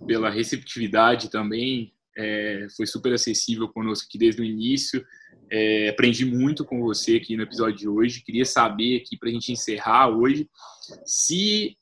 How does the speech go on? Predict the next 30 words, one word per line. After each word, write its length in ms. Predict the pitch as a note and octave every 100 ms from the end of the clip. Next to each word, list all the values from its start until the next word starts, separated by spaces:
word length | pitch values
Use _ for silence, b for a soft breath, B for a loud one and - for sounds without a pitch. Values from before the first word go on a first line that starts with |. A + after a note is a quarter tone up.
| _ -
é, 200 | A#2+ A#2+
faltou 560 | - E3+ - E3 F3+
alguma 280 | E3 C#3+ D#3+
pergunta 440 | D#3 B2+ A#2+ C3+
aqui 160 | C3 A#2
que 40 |
eu 60 | C#3
não 100 | A#2+
te 100 | A2+
fiz, 440 | - A#2 C3 -
se 80 | -
ainda 180 | A#2 A#2
tem 160 | A#2 A#2+
alguma 380 | A#2 A#2+ C3
dica 320 | A#2 B2+ C3+ C3
final 480 | - A2+ A2 B2
que 100 | C3+
você 220 | A#2 A2+ A2
gostaria 440 | A#2 - A2 A2+
de 140 | A2
trazer 360 | - A#2 A2 A#2+
pros 180 | A#2+ A2+
colegas, 720 | - G#2+ A2 A#2+ B2+ C3 - b b b b
alguma 240 | - C3+ C3+
dica 260 | C3 C3+
de 100 | B2
leitura, 640 | A#2 G2+ - - C#3 C#3 C3
você 260 | A#2+ A#2+
trouxe 480 | B2+ B2+ B2 C3+ -
ali, 260 | A2+ B2+